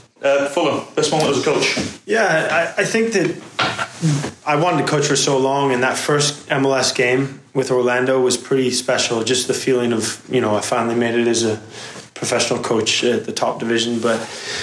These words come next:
Speaker 2: my favorite feeling um, was, uh, Minnesota United versus R S L, four two. Um, as most of us remember, it, it didn't start so well that season.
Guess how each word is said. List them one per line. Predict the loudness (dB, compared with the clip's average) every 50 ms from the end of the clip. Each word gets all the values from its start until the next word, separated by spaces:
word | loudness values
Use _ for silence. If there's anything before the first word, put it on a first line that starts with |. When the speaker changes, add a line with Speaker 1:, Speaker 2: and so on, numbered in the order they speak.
| -8 -10 -14 -18 _ _ -2
Speaker 2:
my | -2 0 0
favorite | -2 -2 0 0 2 2 2 2 0 0 -2
feeling | -2 0 0 0 2 2 2 2 0 0 -4 -10 -16 -12 -8 -4
um, | -2 0 0 0 2 2 0 0 0 0 -2 -2 -2 0
was, | 2 2 4 4 2 2 2 2 0 -2 -2 -4 -4 -2
uh, | 0 0 2 2 2 2 2 2 2 2 2 0 0 -2
Minnesota | -2 0 0 2 2 2 2 2 2 2
United | 2 2 2 2 2 2 2 2 0 0
versus | 0 0 0 0 2 2 0 0 0 -2 -4 -4 -2
R | 0 0 2
S | 2 0 0 0
L, | 2 2 2 0 -2
four | -6 -10 -14 -6 -2 0 0 0
two. | 0 0 0 2 2 2 0 -2 -6 -12 -20 -20 -14 -10 -8 -8 -6 -8 -10 -10 -6 -2
Um, | -2 0 0 0 0 0 0 0 0 0 -2 -2 -4 -8 -16 -20 -20 -8 -4
as | -2 0 0 0 0 -2 0
most | 0 0 0 0 0
of | 0 0
us | 0 0 0
remember, | 0 0 2 2 0 0 0 2 2 2
it, | 2 0 0 -2 -2 -4 -6
it | -4 -2
didn't | 0 0 2 0
start | 0 0 0 0 0 0
so | 0 0 2 2
well | 2 2 2 2 2 0 -2 -2
that | -2 -2 0 0
season. | 0 0 0 0 2 2 0 0 -2